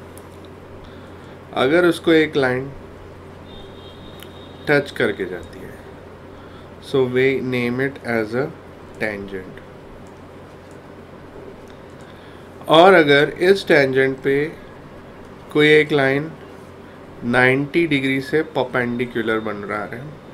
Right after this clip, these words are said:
मतलब perpendicular तो ninety degree का ही होता है, अगर इस tangent पे कोई line हमने perpendicular बना दी जो इस point से होके जाती है,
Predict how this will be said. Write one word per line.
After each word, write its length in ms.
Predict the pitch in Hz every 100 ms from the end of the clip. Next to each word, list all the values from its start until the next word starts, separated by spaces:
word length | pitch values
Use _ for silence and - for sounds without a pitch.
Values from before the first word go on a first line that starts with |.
| -
मतलब 300 | 131 147 - 120
perpendicular 540 | 117 120 120 135 131
तो 100 | 135
ninety 280 | 127 110 113
degree 240 | 110 104
का 80 | 110
ही 60 | 107
होता 240 | - 113
है, 60 | 139 - - - - - - -
अगर 220 | 143 190
इस 260 | 196 - -
tangent 400 | 156 135 147 160
पे 100 | 165
कोई 260 | 160 147 147
line 320 | 139 135 147
हमने 380 | 139 135 135 151
perpendicular 920 | - 123 127 117 120 127 131 120 120
बना 380 | 120 107 120 139
दी 220 | 117 117 - 117
जो 260 | 120 165 -
इस 200 | 196 196
point 360 | - 190 170 165
से 80 | 170
होके 280 | 117 107
जाती 240 | 104 -
है, 60 | 98